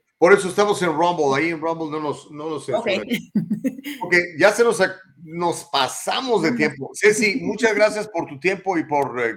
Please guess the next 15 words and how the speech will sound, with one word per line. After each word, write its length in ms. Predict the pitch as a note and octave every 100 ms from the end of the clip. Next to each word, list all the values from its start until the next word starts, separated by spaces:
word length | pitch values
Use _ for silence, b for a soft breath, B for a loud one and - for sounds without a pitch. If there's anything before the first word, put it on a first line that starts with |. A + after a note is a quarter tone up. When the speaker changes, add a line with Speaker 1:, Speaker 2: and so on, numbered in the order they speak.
| -
Speaker 1:
por 240 | C3 A#2 A2
luchar. 560 | A2+ B2 E3 E3 - - b b -
Eh, 100 | -
Speaker 2:
Gracias. 220 | C3 B2+ C3+
Speaker 1:
volvemos 340 | C#3+ F3+ E3+
a 60 | F3+
platicar. 420 | D#3 C#3 C#3+ F3+ B _
Hay, 160 | D3+ G3+
hay 80 | G3+
que 100 | G#3+
hablar 200 | A3+ A3
de 100 | G#3+
ese 140 | G#3 G3+
tema 380 | G#3 G#3 F#3
el, 140 | D3+